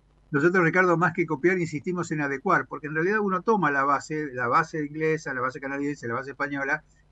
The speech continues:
y lo adecua a las necesidades de nuestro país, ¿no? Y a mí me parece que eso está bien, eso es, eh, la experiencia que tiene el nice es muy buena,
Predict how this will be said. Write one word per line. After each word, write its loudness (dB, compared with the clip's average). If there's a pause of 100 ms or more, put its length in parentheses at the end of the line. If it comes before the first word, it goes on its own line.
(120)
y 0
lo 6
adecua 4
a 4
las 0
necesidades -2
de -2
nuestro -4
país, -4 (100)
¿no? -8 (320)
Y 0
a 2
mí -2
me -4
parece -2
que -2
eso -4
está -2
bien, -2
eso -2
es, -4
eh, -2
la -2
experiencia -2
que -4
tiene 0
el -4
nice -2
es -4
muy -2
buena, 0